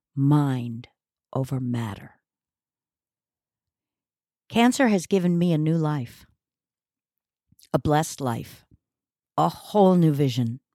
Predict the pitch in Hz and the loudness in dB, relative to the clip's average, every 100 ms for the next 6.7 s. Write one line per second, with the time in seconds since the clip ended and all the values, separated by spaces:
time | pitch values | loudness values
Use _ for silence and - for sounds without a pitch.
0 | _ _ _ _ _ _ _ - 208 - | _ _ _ _ _ _ _ -20 -10 2
1 | 180 180 208 - - 202 175 151 156 - | 6 6 4 0 -2 0 0 0 0 0
2 | 156 - 131 135 147 - - 180 202 202 | -8 -2 -2 -2 -4 -10 0 2 2 2
3 | 214 220 190 214 240 - 175 151 143 - | 4 4 4 2 0 0 -6 -6 -6 -6
4 | 208 190 147 139 143 - - 170 165 - | -4 -4 -2 -4 -4 -10 -2 0 0 -4
5 | 151 139 - 147 - 165 160 156 143 160 | -6 -6 -6 -8 -2 2 2 0 -4 -2
6 | 139 135 135 151 139 147 - | -2 -2 -4 -4 -4 -8 -18